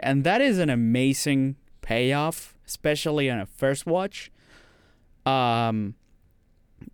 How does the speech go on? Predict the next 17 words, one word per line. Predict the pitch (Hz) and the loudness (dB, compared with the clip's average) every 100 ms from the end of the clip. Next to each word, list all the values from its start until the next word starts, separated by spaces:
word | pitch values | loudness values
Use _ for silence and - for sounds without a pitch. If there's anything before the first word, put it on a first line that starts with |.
| - 139 | -12 -2
because | 143 - 151 143 131 | -2 2 2 2 0
then | 160 165 160 | 0 2 2
you | 156 143 | 0 2
go | 147 143 139 135 135 131 127 123 123 127 | 2 4 4 4 2 2 0 -2 -2 -6
through | - 135 127 | -4 0 0
the | 123 123 120 117 | 2 2 2 0
time | 139 131 135 | 0 0 0
travel | - 139 143 151 151 | 2 0 2 0 0
thing | 170 156 160 175 196 247 | 0 0 0 -2 -8 -12
where | - 131 123 120 120 | -6 -2 -2 -2 -4
Harry | - 135 131 131 | -4 -2 0 -2
and | 127 | -4
Hermione | 127 123 123 120 120 117 | -2 0 0 0 -2 -2
go | 120 113 | -2 -2
through | 120 127 120 | -4 -6 -6
the | 117 | -4
day, | 117 127 135 180 | -2 0 0 -2